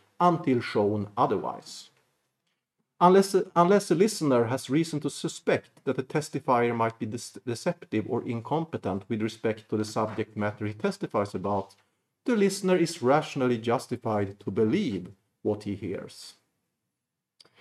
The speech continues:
If the speaker is in fact knowledgeable and speaks the truth, what the listener acquires from his words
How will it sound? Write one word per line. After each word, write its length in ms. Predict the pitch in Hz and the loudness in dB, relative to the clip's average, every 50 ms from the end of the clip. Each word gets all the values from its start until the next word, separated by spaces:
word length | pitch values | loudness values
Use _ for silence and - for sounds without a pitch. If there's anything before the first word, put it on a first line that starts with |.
| - - - - - - _ _ - _ _ _ - | -20 -20 -20 -20 -20 -20 _ _ -20 _ _ _ 2
If 180 | 196 196 196 | 2 2 4
the 60 | - | 4
speaker 460 | 190 - - 208 196 202 196 - 196 185 | 0 2 2 0 0 0 0 6 6 8
is 260 | 175 180 165 170 - | 8 8 4 2 0
in 140 | 175 156 151 | -2 -2 0
fact 340 | - 247 240 - - - - - - - | 0 0 0 0 -2 -6 -18 -20 -10 -2
knowledgeable 840 | 117 131 175 220 226 190 123 110 107 90 98 95 98 98 101 98 - | 4 8 8 8 8 8 4 2 0 2 2 0 2 0 -2 -2 -2
and 120 | 127 127 | -4 -4
speaks 320 | 127 - - 139 127 - - | -4 0 2 2 2 2 0
the 120 | - 123 | -4 -4
truth, 540 | - - 247 196 123 - - - - - - _ _ _ _ - | -2 0 0 0 0 0 -4 -10 -20 -20 -20 _ _ _ _ 2
what 220 | - 196 202 202 | 4 4 4 6
the 100 | 208 180 | 4 4
listener 540 | 156 156 156 156 - - 135 123 120 - 151 - - _ _ - | 4 4 2 0 -2 -2 2 2 4 2 2 -2 -12 _ _ -8
acquires 600 | 117 - - 123 135 160 160 127 110 107 107 - | -8 -4 2 4 4 4 6 4 2 2 0 -2
from 200 | - 123 110 110 | -4 -4 -2 -2
his 180 | 104 104 107 | -4 -6 -6
words 560 | 98 101 104 104 104 104 104 - - - - | -4 -2 -2 0 -2 -2 -4 -8 -14 -14 -16